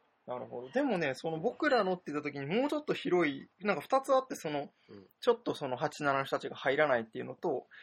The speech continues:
Speaker 1: 八七の人たちも入るもうちょっと大きな僕らのもあって、で、それは大きく分けて三つに分かれていて、
Speaker 2: うんうんうん。
Speaker 1: 僕らのおばあちゃんおじいちゃん世代、
Speaker 2: うん。
Speaker 1: 母親父親世代、
Speaker 2: うん。
Speaker 1: で、僕ら世代。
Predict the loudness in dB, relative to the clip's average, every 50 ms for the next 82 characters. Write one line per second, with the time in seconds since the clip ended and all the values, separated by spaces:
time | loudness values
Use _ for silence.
0 | -20 -18 -10 -10 -10 -8 -6 -6 -4 -2 -2 -2 -2 -2 -6 -6 -6 -6 -10 -6
1 | 0 4 4 4 4 2 -2 -2 -2 -2 -2 -2 -4 -2 -4 -4 -6 _ -8 -4
2 | -2 -2 -2 -2 -4 -4 0 0 0 0 0 -2 -6 -6 -4 -4 -6 -8 _ -12
3 | -10 -10 -10 -10 -14 _ _ _ _ _ _ _ -20 -20 -20 -20 -20 _ _ -16
4 | -14 -12 -10 -4 -2 0 0 2 2 2 4 4 4 2 0 -2 -8 _ _ _
5 | _ _ _ _ _ _ _ _ _ _ _ _ _ _ 2 4 4 4 2 -4
6 | -10 -4 -2 -2 -2 -2 -4 -12 -8 -8 -6 -6 -6 -8 -10 -14 -18 _ _ _
7 | _ _ -6 -2 -2 -2 -2 -4 -10 -10 -6 -6 -4 -4 -4 -4 -4 -4 -2 -2
8 | -4 -4 -6 -10 -14 -16 -14 -12 -10 -10 -10 -10 -10 -10 -10 -10 -10 -10 -10 -12
9 | -12 -12 -14 -14 -10 -6 -2 2 4 4 4 4 2 -2 2 4 6 6 6 4
10 | 2 2 2 2 2 0 -2 -4 -6 -2 2 2 2 2 2 -2 -4 -2 0 0
11 | 0 -2 -4 -8 -10 -12 -14 -14 -14 -14 -14 -18 -14 -6 -6 -4 0 4 4 4
12 | 6 6 4 2 0 -2 -8 -14 -8 -4 -4 -4 -2 -2 0 0 0 0 0 -4
13 | -8 -12 -16 _ _ -20 -20 -20 -16 -10 -8 -6 -4 -4 -4 -4 -2 -2 -2 0
14 | 0 -2 -4 -6 -10 -8 -6 -6 -8 -10